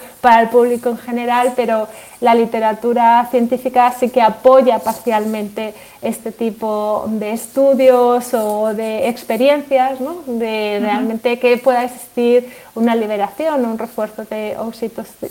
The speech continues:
Speaker 1: oxitocina en este tipo de, de experiencias positivas, eh, sociales, que pueden ser
Speaker 2: Ujú.
Speaker 1: bien con personas, eh, evidentemente con,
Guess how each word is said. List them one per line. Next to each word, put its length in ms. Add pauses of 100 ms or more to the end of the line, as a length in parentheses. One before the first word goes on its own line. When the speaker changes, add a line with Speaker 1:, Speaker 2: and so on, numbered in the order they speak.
Speaker 1:
oxitocina 880 (280)
en 100
este 240
tipo 360
de, 640
de 720 (120)
experiencias 1000 (100)
positivas, 840 (440)
eh, 360
sociales, 520
que 80
pueden 260
ser 240
Speaker 2:
Ujú. 100
Speaker 1:
bien 220
con 360
personas, 680
eh, 560
evidentemente 1040
con, 120